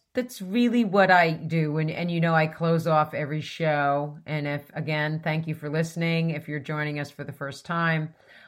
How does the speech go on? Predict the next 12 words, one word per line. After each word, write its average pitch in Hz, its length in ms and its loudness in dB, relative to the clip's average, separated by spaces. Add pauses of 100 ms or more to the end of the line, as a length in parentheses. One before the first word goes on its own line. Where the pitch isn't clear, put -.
(140)
uh, 147 260 0
I 156 60 0
close 190 300 2
off 202 160 4
every 175 220 0
show 165 280 0
with 165 200 0
"Never 151 260 -4
compromise 143 720 -6
living 139 300 -8
consciously." 135 840 -8 (120)
I, 104 100 -10